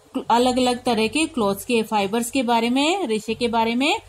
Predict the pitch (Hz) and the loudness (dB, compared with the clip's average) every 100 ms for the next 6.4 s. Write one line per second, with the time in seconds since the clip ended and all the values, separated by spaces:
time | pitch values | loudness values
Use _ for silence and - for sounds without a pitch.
0 | - - - 254 311 269 208 240 254 247 | -20 -8 2 4 4 2 2 2 2 0
1 | 220 208 - 220 233 226 220 269 311 247 | 0 0 -2 -4 -2 -2 0 0 0 -2
2 | 202 214 - 247 214 190 180 214 285 349 | 0 -2 0 -2 -2 -4 -6 -4 -2 -2
3 | - 214 - 196 175 170 349 180 208 185 | -4 -8 -4 -4 -4 -6 -10 -12 -10 -12
4 | - 240 226 208 339 - - - _ 208 | -12 -10 -10 -2 -2 -2 -16 -20 _ -2
5 | 220 214 226 226 208 208 320 370 277 202 | 0 0 0 2 2 0 -2 0 0 0
6 | 175 180 170 175 | -4 -6 -6 -8